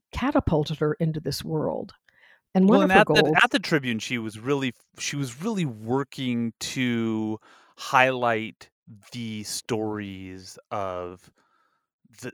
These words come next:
Speaker 2: the people at the margin. I mean, like, one of her pet passions was the prostitutes of New York City.
Speaker 1: Correct, correct. And so she went through all the social service agencies and nonprofit charitable organizations and, you know, really reported on their work. She was,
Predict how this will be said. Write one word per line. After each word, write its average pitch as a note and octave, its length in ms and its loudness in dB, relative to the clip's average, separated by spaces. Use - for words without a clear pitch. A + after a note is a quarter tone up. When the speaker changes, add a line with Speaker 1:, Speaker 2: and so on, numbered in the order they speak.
Speaker 2:
the B2 160 -8
people E3 480 -8
at G#2+ 80 -16
the G#2+ 100 -8
margin. G#2+ 300 -2
I A#2 40 -2
mean, C#3 140 0
like, B2+ 160 -2
one C#3+ 220 2
of D3+ 140 -2
her A#2+ 520 -2
pet D#3+ 220 4
passions C3 500 2
was A2+ 160 -4
the A2 80 -10
prostitutes C#3 680 0
of F#2+ 100 -14
New G#2 80 -8
York F#2 180 -8
City. - 160 -8
Speaker 1:
Correct, F3+ 440 -4
correct. E3+ 500 -8
And G3 140 2
so A3 120 2
she B3+ 180 0
went B3+ 220 2
through - 300 0
all F#3 240 4
the F#3+ 80 2
social F#3 340 0
service E3+ 460 -2
agencies D3+ 880 -4
and D3+ 360 -6
nonprofit D#3+ 560 -2
charitable D#3 420 -2
organizations D3+ 920 -4
and, E3 360 2
you F#3 80 2
know, E3 100 2
really E3+ 320 2
reported E3 640 0
on D3 160 -4
their D3+ 180 -2
work. C#3+ 360 -6
She - 120 -6
was, D#3 180 -6